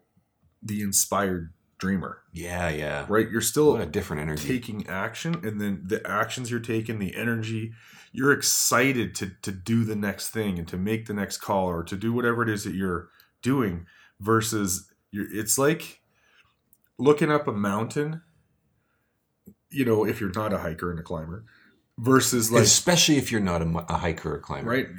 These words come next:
Speaker 1: You insert your other, insert a different analogy if you are a hiker and a climber, but looking up a mountain and being like, "Holy fuck," like, you got this massive mountain to climb versus,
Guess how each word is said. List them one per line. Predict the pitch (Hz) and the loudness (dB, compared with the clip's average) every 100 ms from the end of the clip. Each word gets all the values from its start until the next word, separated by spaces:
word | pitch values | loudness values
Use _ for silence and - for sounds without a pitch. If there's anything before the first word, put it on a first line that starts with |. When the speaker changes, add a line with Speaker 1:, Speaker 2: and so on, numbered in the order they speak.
| 87 | -8
Speaker 1:
You | 135 127 | -6 -2
insert | 135 160 156 151 127 | 2 4 6 6 6
your | 127 | 6
other, | 127 120 95 | 8 4 2
insert | 139 147 156 123 | 0 4 4 4
a | |
different | 123 127 113 | 4 4 2
analogy | 101 98 98 92 | 4 4 2 0
if | 92 95 | -4 0
you | 101 | 4
are | 104 | 4
a | 92 | 2
hiker | 90 92 | -2 -4
and | 85 | -6
a | |
climber, | - 92 90 | -4 -4 -4
but | 87 92 | -4 2
looking | 139 156 147 | 4 4 2
up | 127 | 2
a | |
mountain | 113 113 104 | 0 0 0
and | |
being | 98 90 | -2 -2
like, | 85 | -4
"Holy | 87 110 110 110 | -6 0 0 0
fuck," | 104 - - - | -4 -8 -10 -10
like, | 85 85 | -12 -6
you | 101 | -2
got | 101 95 | 0 -2
this | 95 - - _ _ _ - | -2 -4 -8 _ _ _ -10
massive | 101 117 110 113 - 90 | 2 4 4 2 -2 -2
mountain | 92 95 90 87 | -2 -2 -2 -8
to | |
climb | - 85 80 80 - - - - | -6 -8 -8 -12 -18 -20 -20 -2
versus, | - 107 131 127 - 120 107 - | -2 4 8 8 6 4 4 0